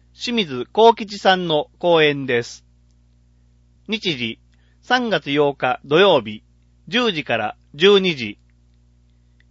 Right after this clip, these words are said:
場所、クロスパル高槻。料金、無料。問い合わせ、市民公益活動サポートセンタ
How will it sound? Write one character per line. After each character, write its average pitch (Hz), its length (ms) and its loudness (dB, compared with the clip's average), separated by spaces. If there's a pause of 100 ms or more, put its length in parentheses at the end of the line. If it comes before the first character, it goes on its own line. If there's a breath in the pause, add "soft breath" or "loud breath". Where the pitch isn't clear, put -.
場 151 100 2
所、 143 280 -2 (500)
ク 202 100 -6
ロ 240 120 6
ス - 120 -20
パ 214 160 2
ル 117 200 -6
高 196 260 0
槻。 - 440 -12 (1120)
料 226 220 4
金、 110 420 -8 (380)
無 196 140 0
料。 190 360 0 (1300)
問 202 160 0
い 220 80 0
合 196 80 2
わ 175 120 2
せ、 135 260 -6 (680)
市 - 200 -10
民 143 280 -4 (140)
公 233 240 2
益 233 180 -2
活 220 300 -4
動 208 180 0
サ 202 160 -2
ポ 202 200 0
ー 196 40 -2
ト 190 120 -2
セ 175 160 -4
ン 143 100 -10
タ 107 360 -6